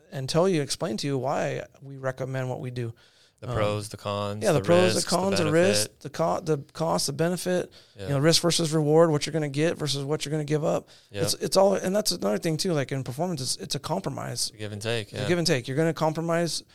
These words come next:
Speaker 1: you know, in, in some cases, you're gonna compromise some reliability for some more performance. Now, there's a way to do that responsibly. There's a way to do it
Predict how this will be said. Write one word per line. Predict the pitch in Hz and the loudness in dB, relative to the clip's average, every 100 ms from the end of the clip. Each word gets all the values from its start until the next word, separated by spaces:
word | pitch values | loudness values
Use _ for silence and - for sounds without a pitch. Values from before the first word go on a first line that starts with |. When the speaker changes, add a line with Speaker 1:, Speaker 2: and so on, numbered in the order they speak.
| _ _ _ - | _ _ _ -6
Speaker 1:
you | |
know, | 135 139 | -2 0
in, | 139 131 | 0 -2
in | 151 | -4
some | 139 160 151 | 0 0 2
cases, | 156 151 147 | 0 0 0
you're | 147 | 0
gonna | 139 | 0
compromise | 143 147 143 147 139 | -2 0 0 0 0
some | 143 135 | -2 0
reliability | 127 127 131 143 147 147 147 | 0 0 0 0 0 0 -2
for | - 135 123 | -4 -4 -4
some | - 123 123 - _ | -4 -6 -10 -14 _
more | 147 135 | -8 -6
performance. | 127 127 131 120 - - - - _ _ | -6 -6 -6 -6 -8 -10 -14 -20 _ _
Now, | 143 131 | -2 -2
there's | 127 135 127 | 0 0 0
a | |
way | 131 139 | 0 0
to | |
do | 139 | 2
that | 135 | 0
responsibly. | 151 - 143 147 165 175 | 0 -2 -2 -2 0 0
There's | 143 123 | 0 -2
a | |
way | 123 127 | -2 -2
to | 127 | -4
do | 127 123 | -2 -4
it | 131 | -6